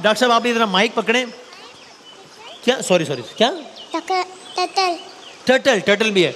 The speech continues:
Speaker 1: बस पकड़ें doctor साहब। अभी मैं दूंगा इसको, इनको खाना और आप देखना। पहले मैं दूंगा भाई, फिर सब बच्चे देंगे।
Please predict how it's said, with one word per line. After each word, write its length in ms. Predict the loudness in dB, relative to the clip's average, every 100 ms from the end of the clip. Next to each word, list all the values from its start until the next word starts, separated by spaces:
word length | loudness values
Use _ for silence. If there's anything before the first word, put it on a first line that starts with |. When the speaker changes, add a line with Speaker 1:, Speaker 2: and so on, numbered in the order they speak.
| -2
Speaker 1:
बस 80 | 0
पकड़ें 200 | 2 2
doctor 120 | 0
साहब। 140 | -2 -6 -14 -20 -20 -6 -2
अभी 220 | 0 0
मैं 340 | 2 2 2
दूंगा 680 | -2 0 2 2 2 0 -4 -6
इसको, 420 | -8 -4 -2 0
इनको 600 | -2 -4 -2 0 0 -2 -4
खाना 360 | -2 2 0
और 240 | 0 2 4
आप 120 | 2
देखना। 420 | 2 -2 0 -2
पहले 260 | 2 2 2
मैं 200 | 2 2
दूंगा 200 | 0 0
भाई, 140 | 0
फिर 180 | 0 -2
सब 160 | 0 -2
बच्चे 220 | -2 -2
देंगे। 260 | 0 -2